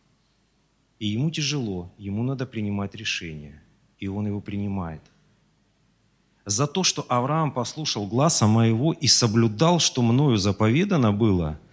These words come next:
соблюдать повеления мои, уставы мои и законы мои,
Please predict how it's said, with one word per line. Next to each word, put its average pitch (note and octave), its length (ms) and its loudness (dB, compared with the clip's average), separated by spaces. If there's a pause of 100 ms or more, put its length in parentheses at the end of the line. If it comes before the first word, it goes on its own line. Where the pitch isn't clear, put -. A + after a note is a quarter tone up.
(160)
соблюдать C#3 640 2
повеления A#2+ 640 6
мои, A2 120 4
уставы E3+ 640 4
мои C3+ 160 6
и C3 140 0
законы D#3 600 4
мои, C3+ 320 6